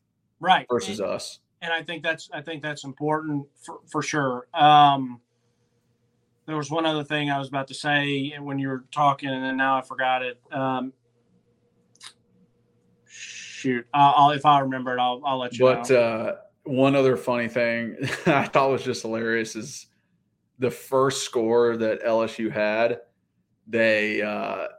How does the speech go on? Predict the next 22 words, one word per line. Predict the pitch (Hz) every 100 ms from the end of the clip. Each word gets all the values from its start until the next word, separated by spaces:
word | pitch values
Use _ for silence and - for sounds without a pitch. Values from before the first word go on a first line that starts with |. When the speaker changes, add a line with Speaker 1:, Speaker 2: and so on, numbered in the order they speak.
| -
Speaker 2:
it |
was, | 113 107
like, | 113 104
second | - 113 - 110
or |
third | 107 107 110 110 110 - 123
inning. | 113 113 117 _ _ _ _ -
It | 123
was, | 113 113 107
like, | 110 107
right | 104 107 117 123 123 113 _ _ -
when | 123 113 117 107 104 107 113 _ _
they | - 104
panned | 104 113 113 110
over | 107 104
to | -
Peyton | 107 101 92 101 104 - _ _
sitting | - 120 110
up | 101
against | 107 104
the | 113
wall. | 101 101 104 127 -